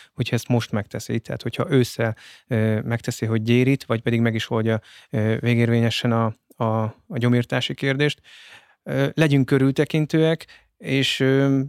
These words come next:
konzultáljunk, ö, a, a, az adott, ö, növényorvosokkal, esetleg, ö, szaktanácsadó társakkal,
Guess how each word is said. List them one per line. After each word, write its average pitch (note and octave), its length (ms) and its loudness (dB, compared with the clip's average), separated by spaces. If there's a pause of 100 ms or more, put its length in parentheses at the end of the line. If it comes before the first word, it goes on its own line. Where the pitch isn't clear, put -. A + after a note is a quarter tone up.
(200)
konzultáljunk, A#2+ 760 2 (180)
ö, A#2 420 -4 (220)
a, - 140 -8
a, A2 640 -6 (460)
az B2 80 -4
adott, A#2+ 320 -6
ö, A#2 240 2
növényorvosokkal, B2+ 1200 0
esetleg, A#2 600 -2
ö, A2+ 260 2 (440)
szaktanácsadó B2 760 0
társakkal, C3 760 0